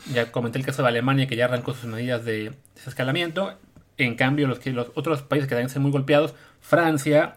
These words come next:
anunció que habrá un plan a partir del siete de mayo, o sea, todavía falta una semana.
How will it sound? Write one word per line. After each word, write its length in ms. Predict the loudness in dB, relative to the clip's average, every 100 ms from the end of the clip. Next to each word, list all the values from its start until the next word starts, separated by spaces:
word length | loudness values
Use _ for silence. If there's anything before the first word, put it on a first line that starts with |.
| -4
anunció 680 | -4 -4 -6 -4 0 0 -2
que 380 | -4 -2 -4 -8 _ -20 -8 -2
habrá 300 | 2 4 4
un 200 | 2 2
plan 360 | 4 4 4
a 160 | 0 -2
partir 280 | -2 0 0
del 100 | 0
siete 240 | -2 -2
de 80 | 2
mayo, 280 | 2 2 -2
o 20 |
sea, 100 | -6
todavía 240 | 2 2
falta 240 | 2 -2 -4
una 100 | -4
semana. 500 | -2 0 0 -2